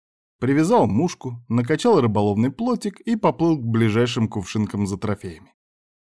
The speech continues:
Ну, вообще-то поплыл, это громко сказано.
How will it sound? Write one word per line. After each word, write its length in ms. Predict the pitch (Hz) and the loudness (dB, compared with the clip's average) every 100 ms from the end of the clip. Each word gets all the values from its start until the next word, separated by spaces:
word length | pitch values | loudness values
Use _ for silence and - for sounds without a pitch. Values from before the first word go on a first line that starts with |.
| _ _ _ _ | _ _ _ _
Ну, 220 | 156 147 | 2 4
вообще-то 500 | 127 117 117 135 117 | 2 0 0 0 2
поплыл, 480 | 107 104 117 113 104 | 0 0 2 2 2
это 220 | 104 104 | 0 0
громко 340 | 95 143 127 | 0 0 0
сказано. 540 | 107 - 95 90 90 | -4 -4 -4 -2 -6